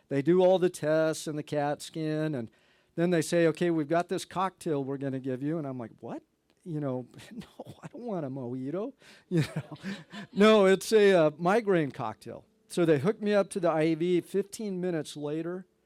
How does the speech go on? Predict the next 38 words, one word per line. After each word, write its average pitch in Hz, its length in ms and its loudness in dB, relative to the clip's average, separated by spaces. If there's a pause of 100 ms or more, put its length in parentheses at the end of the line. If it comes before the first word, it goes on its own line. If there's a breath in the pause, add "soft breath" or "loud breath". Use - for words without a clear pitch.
(180)
all 151 220 2
the 156 120 -2
symptoms 156 500 -8
started 131 320 -6
going 131 260 -8
away. 151 260 -8 (360 soft breath)
And 156 80 -4
they 170 120 4
said, 170 340 2
"What 175 340 2
you're 165 240 2
having 196 360 0
is 147 160 -4
called 151 240 -4
a 123 40 -6
complex 160 800 -6
migraine." 123 600 -10 (440)
Have 123 140 -8
you 131 80 -2
ever 131 160 -6
heard 156 180 -6
of 160 120 -10
that? 175 240 -10 (920)
Uh, 156 380 2 (440 soft breath)
and 180 160 4
it, 156 200 0
and 175 360 4
it 156 180 2
mimics, 180 540 0
for 160 180 -4
some 202 320 -2
people, 143 420 -4 (120)
exactly 147 760 -4
the 135 80 -6
things 131 320 -8
of 135 100 -10
a 135 60 -10
stroke. - 400 -8